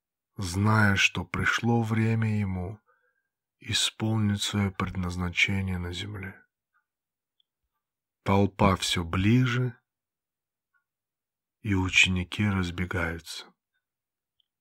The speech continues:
В критический момент Иисуса предает не только Иуда, но и все остальные. Мы тоже изменяем Христу,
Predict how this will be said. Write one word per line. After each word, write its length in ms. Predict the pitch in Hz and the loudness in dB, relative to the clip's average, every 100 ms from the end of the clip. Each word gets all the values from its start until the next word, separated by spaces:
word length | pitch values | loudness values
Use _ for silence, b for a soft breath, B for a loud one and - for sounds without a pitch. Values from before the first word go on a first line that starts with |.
| _ _ b b b b b _ b b | _ _ b b b b b _ b b
В 140 | - | 2
критический 720 | 113 120 - 160 180 - - | 6 8 6 4 4 4 4
момент 540 | 139 135 151 175 160 123 | 6 8 8 8 6 4
Иисуса 540 | 117 - 156 139 143 | 2 2 0 2 0
предает 640 | - 117 107 110 123 117 - | 0 0 4 4 4 4 0
не 100 | 104 | -2
только 500 | - 139 156 - 147 131 | 2 4 4 4 4 6
Иуда, 540 | 117 104 90 87 90 - _ _ _ _ _ _ _ - | 6 2 0 -4 -6 -14 _ _ _ _ _ _ _ -6
но 240 | 98 98 | -2 0
и 40 | 98 | 0
все 260 | - - | -2 0
остальные. 720 | 104 - - 101 95 90 85 _ _ _ _ _ _ _ _ _ _ _ _ _ _ _ _ _ _ _ _ _ _ _ - | -2 -2 -8 -8 -8 -10 -14 _ _ _ _ _ _ _ _ _ _ _ _ _ _ _ _ _ _ _ _ _ _ _ 4
Мы 220 | 110 120 | 8 8
тоже 440 | 180 185 160 151 | 12 12 12 10
изменяем 720 | 131 117 123 120 120 113 107 104 | 8 6 4 6 6 6 4 2
Христу, 760 | 104 101 - - 92 87 | 2 2 0 -4 -4 -6